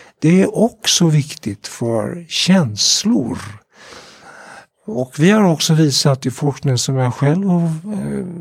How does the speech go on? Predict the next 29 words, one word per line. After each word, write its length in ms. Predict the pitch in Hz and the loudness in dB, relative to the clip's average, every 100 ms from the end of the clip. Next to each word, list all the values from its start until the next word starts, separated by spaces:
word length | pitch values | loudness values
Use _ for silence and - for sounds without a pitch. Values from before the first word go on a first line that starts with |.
| 160 - | -14 -12
där 300 | 175 139 131 | -10 -2 0
jag 160 | 127 | 0
själv 240 | - 123 117 | 0 -2 0
har 140 | 139 | -2
publicerat 920 | - 143 127 120 - 123 139 170 170 | 0 -2 0 -2 0 2 4 4 2
en 120 | 175 165 | 2 4
del, 360 | 156 156 175 - - - - - - _ | 4 4 2 -2 -14 -20 -20 -20 -20 _
som 280 | - 151 143 | -2 0 2
visar 560 | 143 131 - 131 123 | 2 2 2 2 2
att 680 | - - - 120 107 _ - - _ - _ _ | 0 -2 0 0 -2 _ -14 -14 _ -20 _ _
den 220 | 139 127 | -2 0
som 220 | 117 139 123 | -2 -4 -4
håller 200 | 131 110 | -4 -6
på 220 | - 117 | -2 0
mycket 520 | 120 170 180 - 151 | 4 4 4 0 2
med 180 | 143 143 | 4 2
musik, 800 | 135 139 - 117 113 - - - _ _ _ _ _ _ | 2 0 0 0 0 -6 -16 -18 _ _ _ _ _ _
eh, 260 | - 123 104 92 | -4 -2 -2 -6
i 180 | - 139 | 0 2
livet 640 | 123 127 113 113 127 117 202 - _ | 4 2 0 0 -2 -2 -8 -16 _
är 680 | 135 131 123 117 110 110 107 _ _ _ _ _ _ _ _ _ _ | -2 0 0 0 -2 -6 -10 _ _ _ _ _ _ _ _ _ _
oftare 760 | 143 - - - - 143 120 107 | -2 -2 -6 -4 0 0 0 -4
bra 680 | 107 110 135 147 160 131 | -8 -2 2 4 4 4
på 220 | 113 - - | 2 -2 -2
känslor, 840 | - 131 92 87 - 135 101 165 _ | 0 -2 -2 -8 -6 -6 -6 -10 _
det 140 | - | -8
vill 120 | 107 | -8
säga 300 | - 139 120 | -8 -4 -4
att 340 | - - 101 | -4 -4 -6